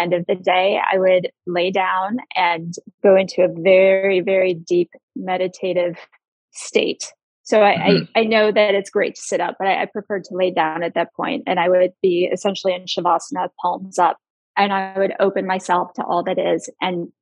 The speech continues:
Speaker 1: my prayer has always been, "Show me, show me, show me, show me, show me where I can be of service. Show me how I can show up. Show me how to do this thing." 'Cause I didn't have the mentors and the people to show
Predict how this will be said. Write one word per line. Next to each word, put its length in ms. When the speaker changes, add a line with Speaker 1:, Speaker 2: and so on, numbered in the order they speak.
Speaker 1:
my 180
prayer 680
has 340
always 560
been, 520
"Show 340
me, 300
show 240
me, 260
show 180
me, 140
show 160
me, 140
show 200
me 140
where 160
I 80
can 160
be 80
of 100
service. 560
Show 240
me 120
how 240
I 80
can 160
show 260
up. 180
Show 200
me 120
how 140
to 120
do 200
this 240
thing." 400
'Cause 260
I 100
didn't 320
have 480
the 60
mentors 1000
and 120
the 60
people 320
to 60
show 240